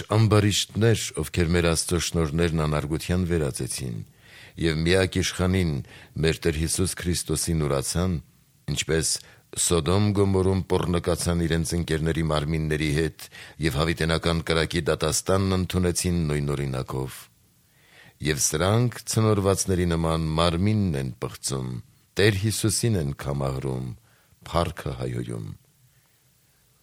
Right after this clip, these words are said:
Մովսեսի մարմնի համար Միքայել հրեշտակապետը բանսարկու սատանային ասում է. "Տերը հանդիմանի քեզ"։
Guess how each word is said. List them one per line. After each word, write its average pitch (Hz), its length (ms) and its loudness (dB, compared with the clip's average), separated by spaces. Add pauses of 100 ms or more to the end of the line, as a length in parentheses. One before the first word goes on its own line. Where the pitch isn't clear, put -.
(380)
Մովսեսի 92 680 2
մարմնի 104 560 4
համար 76 520 0 (380)
Միքայել 85 600 0
հրեշտակապետը 80 840 0
բանսարկու 76 680 -2
սատանային 67 560 -4
ասում 65 380 -6
է. 57 100 -10 (960)
"Տերը 123 480 6 (320)
հանդիմանի 101 840 0
քեզ"։ - 400 -8